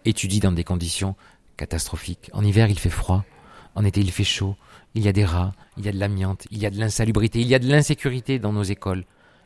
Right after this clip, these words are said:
Alors que l'école doit être la principale compétence, la principale priorité d'une ville, elle est le parent pauvre de cette ville. Eh bien, il y a quinze mille Marseillais qui ont dit au maire de Marseille, « Ça suffit, faites votre travail,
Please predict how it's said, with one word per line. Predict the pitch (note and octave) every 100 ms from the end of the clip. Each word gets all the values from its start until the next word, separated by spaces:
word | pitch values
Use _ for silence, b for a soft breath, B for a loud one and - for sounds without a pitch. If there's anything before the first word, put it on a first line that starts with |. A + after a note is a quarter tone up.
| b -
Alors | C3+ F3+ -
que | G2+
l'école | F2 - D2+ - b b b b b -
doit | G2+ A#2+ B2
être | G2 - - b b b b -
la | - D#2+
principale | - G#2 G2+ - - A#2+ A2+ G#2
compétence, | - A2+ B2 - A#2+ A2 G2
la |
principale | - G#2+ - A#2 B2 A#2+ -
priorité | - C3 B2 B2 A#2+
d'une | G#2+ G#2+ G2
ville, | G#2+ B2+ - B B B
elle | A2 A2
est |
le | G#2
parent | - G2+ F#2+ - -
pauvre | C#3+ G2 G2
de |
cette | F2 F#2 -
ville. | D2+ C#2
Eh | A#2+
bien, | D#3+
il | F#3+
y |
a | F#3+
quinze | G#3+ E3
mille | F3+
Marseillais | F3 D#3 E3+ F3+
qui | E3
ont | D#3
dit | D3+
au |
maire | D3 B2+
de | C#3
Marseille, « | C3+ E3 E3+ b b b b
Ça | - E3+
suffit, | C#3 C#3+ C3+ _ b b b _
faites | C3+ A#2
votre | B2 C3
travail, | - A#2 B2 A2+